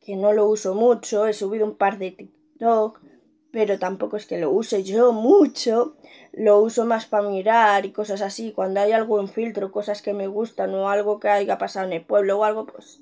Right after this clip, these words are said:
hago un TikTok, pero si no, no. Y que os pusiera Facebook y Twitter, que ni siquiera lo tengo ya instalado, las quité porque no me gusta nada esas redes sociales, pero queríais saber lo que subía, pues ahí estoy.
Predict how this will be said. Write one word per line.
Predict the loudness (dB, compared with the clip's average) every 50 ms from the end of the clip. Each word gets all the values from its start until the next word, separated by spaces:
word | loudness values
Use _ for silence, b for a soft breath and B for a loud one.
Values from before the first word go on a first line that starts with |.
| _ _ -16
hago | -12 -10 -10 -8
un | -8 -10 -12
TikTok, | -14 -18 -20 _ _ _ -6 -6 -6 -6 -8 _ _ _ b b b b b b b b
pero | -6 -4 -4
si | -4 -6 -8
no, | -8 -6 -6
no. | -4 -4 -4 -4 -4 -6 _ _ _ _ _ b b b b b b b b _
Y | 0 0 0 2
que | 2 2 2
os | 2 0 -2
pusiera | -4 -10 -6 -4 0 2 2 2 2
Facebook | 0 -2 -4 -4 -4 -6 -6 -6 -6
y | -8 -10 -10
Twitter, | -8 -8 -8 -8 -6 -8 -8 -6
que | -4 -4
ni | -4 -4 -6
siquiera | -6 -8 -4 0 2 2 4 4 2
lo | 2 0 0
tengo | 0 0 0 0
ya | 0 0 0 0 0
instalado, | -2 -4 -8 -10 -10 -6 -4 -2 2 4 6 6 6 6 4
las | 2 -2 -2 -6 -10
quité | -14 -14 -10 -6 -2 -2 -2 -2 -4 _ _ _
porque | 4 6 6 6 4 2 0 -2
no | 0 0 0
me | 0 0 0
gusta | 0 -2 -2 -4 -4 -4 -2
nada | 0 0 2 0 0
esas | -2 -4 -8 -8
redes | -4 -2 0 0 0 -2 -4
sociales, | -6 -12 -6 -2 2 4 4 4 2 0 -4 -6 -10 _ _ _ _ b b b b b b b _ _
pero | 2 4 6 6 6 6 6 4 2 0 _ _ b b b b b _ _ _ _ _ -6 -2
queríais | -2 0 0 0 -2 -2
saber | 0 0 0 0 2 2
lo | 0 0
que | -2 -4 -6
subía, | -6 -6 -6 -6 -6 -8 -8 -10 _
pues | -20 -20 -20 -20
ahí | -14 -10 -8 -8
estoy. | -8 -8 -12 -20 -20